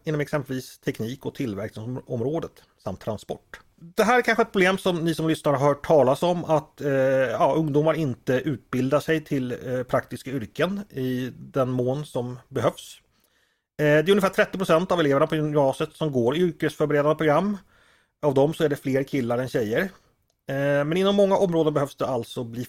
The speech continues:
fler. Exempelvis på dem, eh, som S C B nämner, det är kyl- och värmepump, ventilationsteknik, fordonsutbildning, byggutbildning och utbildning i automation, a-, automation.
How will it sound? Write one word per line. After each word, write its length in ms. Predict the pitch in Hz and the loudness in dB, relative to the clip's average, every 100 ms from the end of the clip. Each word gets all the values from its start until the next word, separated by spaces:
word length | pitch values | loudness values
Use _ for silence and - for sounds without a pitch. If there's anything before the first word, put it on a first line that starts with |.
| - | -6
fler. 340 | 123 98 92 | -6 -4 -6
Exempelvis 760 | 113 - 139 107 127 127 - - _ _ _ | -10 -2 -2 -2 -6 -6 -8 -20 _ _ _
på 60 | |
dem, 400 | 127 123 175 196 185 _ | -2 0 0 -4 -8 _
eh, 160 | 143 131 | -6 -4
som 140 | - | -4
S 120 | 139 - | -8 -6
C 80 | |
B 100 | 139 | -6
nämner, 380 | 180 170 170 180 185 | -2 -2 -2 -6 -6
det 320 | 123 120 120 | -8 -6 -4
är 140 | 117 - - - _ _ _ _ _ | -6 -6 -20 -20 _ _ _ _ _
kyl- 320 | - 254 262 | -2 0 4
och 100 | 247 | 4
värmepump, 680 | 220 208 151 151 165 190 - - | 6 6 4 6 4 2 -6 -12
ventilationsteknik, 1000 | 160 170 165 170 196 147 139 139 185 - | -2 -2 2 0 2 -2 -4 -4 -6 -8
fordonsutbildning, 1040 | - 214 151 139 147 143 151 160 175 180 - | -4 -2 0 -2 -2 -2 0 0 -4 -6 -8
byggutbildning 1080 | 127 127 190 107 110 - 117 123 139 143 151 | -10 -4 -4 -4 -8 -6 -6 -4 -4 -6 -6
och 140 | 143 143 | -4 -4
utbildning 500 | - _ 113 107 113 | -6 _ -8 -8 -8
i 220 | 107 101 _ | -12 -14 _
automation, 920 | - 104 - 107 - 120 220 - - - - | -14 -14 -12 -14 -14 -10 -10 -10 -16 -20 -6
a-, 120 | 156 | -4
automation. 680 | 156 151 143 143 202 - - | -2 -4 -2 -4 -4 -8 -18